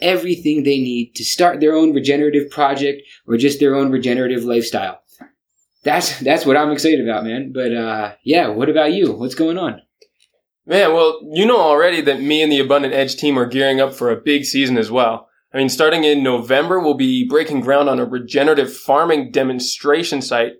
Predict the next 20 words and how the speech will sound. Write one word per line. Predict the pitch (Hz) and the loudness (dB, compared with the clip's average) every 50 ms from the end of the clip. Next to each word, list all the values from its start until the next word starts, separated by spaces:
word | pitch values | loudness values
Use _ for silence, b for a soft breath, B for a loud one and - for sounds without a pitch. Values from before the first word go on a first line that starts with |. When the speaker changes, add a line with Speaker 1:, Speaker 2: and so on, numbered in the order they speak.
| _ - | _ -18
Speaker 2:
which | 147 139 131 120 123 | -12 -10 -10 -6 -4
is, | 135 127 113 123 | -4 -4 -4 -6
of | - - - | -8 -10 -4
course, | - 151 - - | 0 0 0 0
<laughs> | |
right | 156 143 175 180 170 | 0 0 0 0 2
down | 165 160 156 147 143 | 2 2 2 4 2
the | 131 127 | 2 4
hill | 156 160 156 | 4 2 2
from | 156 147 131 120 | 2 -2 -2 0
your | 120 143 165 | 2 2 0
farm. | 160 - - 120 117 113 113 110 | 0 -2 -4 -2 -2 -2 -4 -6
Speaker 1:
Yeah. | 98 98 95 - - - - - | -10 -16 -18 -18 -20 -20 -10 -2
Speaker 2:
We'll | 135 147 151 147 | 0 2 2 4
be | 147 147 | 4 2
building | 143 170 175 180 165 165 147 139 - | 2 2 2 2 4 2 0 0 0
animal | - 143 151 170 185 190 190 185 | -2 0 0 2 2 2 2 0
pens, | 185 185 185 185 185 185 180 180 170 | 0 2 2 2 2 2 0 -4 -6
a | - 131 | -6 -8
classroom, | - - - 156 151 160 165 165 - 170 170 175 175 175 175 175 | -8 -2 0 0 2 2 0 -2 -4 -2 -2 -2 -2 -2 -6 -8